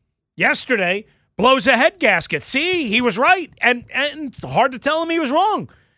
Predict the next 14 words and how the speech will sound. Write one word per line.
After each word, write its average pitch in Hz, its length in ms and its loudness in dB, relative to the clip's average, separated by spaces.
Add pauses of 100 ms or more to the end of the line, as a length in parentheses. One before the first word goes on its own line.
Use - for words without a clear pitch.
(140)
He 190 160 -2
said, 196 380 0
"Why 208 180 4
waste 277 400 -2
year 294 180 0
four 320 300 -2
developing 262 480 0
a 220 60 -14
quarterback? 254 500 0
Play 233 140 0
the 262 80 -2
better 277 200 2
go-, 320 320 2
quarterback." 285 460 0